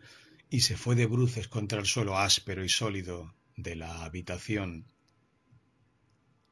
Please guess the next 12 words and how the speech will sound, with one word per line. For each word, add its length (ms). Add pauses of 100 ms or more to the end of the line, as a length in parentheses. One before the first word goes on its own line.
(160)
Apenas 340
se 100
dio 160
cuenta 360
de 120
sí 140
mismo 320
cuando 560 (140)
experimentó 760
la 100
sensación 720 (640)
terebrante 920